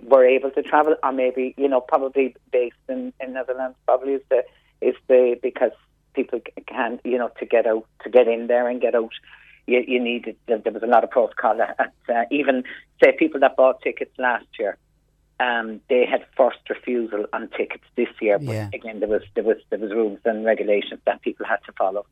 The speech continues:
Speaker 1: So, uh,
Speaker 2: And they all were P C R tested before they went in, and everyone had to have a negative test.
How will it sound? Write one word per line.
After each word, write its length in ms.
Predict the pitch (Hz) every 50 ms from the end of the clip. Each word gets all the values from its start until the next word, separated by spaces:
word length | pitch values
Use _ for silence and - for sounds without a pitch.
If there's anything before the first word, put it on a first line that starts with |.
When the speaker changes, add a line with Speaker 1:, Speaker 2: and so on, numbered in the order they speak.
| _
Speaker 1:
So, 240 | - 107 110 107 107 101
uh, 40 |
Speaker 2:
And 120 | - 233 214
they 60 | 226
all 240 | 254 269 277 269 233
were 140 | 190 196 175
P 180 | - 196 214
C 180 | 180 - 190 180
R 140 | 190 202 190
tested 340 | - 180 160 - - 165
before 280 | 151 147 127 156 156 156
they 80 | 151 143
went 180 | 147 143 139
in, 180 | 165 170 170 165
and 200 | 156 147 147 147
everyone 260 | 120 165 165 170 160
had 140 | 156 160 -
to 80 | -
have 100 | 160 147
a 60 | 147 143
negative 440 | 151 151 143 147 135 - 147 131
test. 440 | - - 156 151 143 - - - -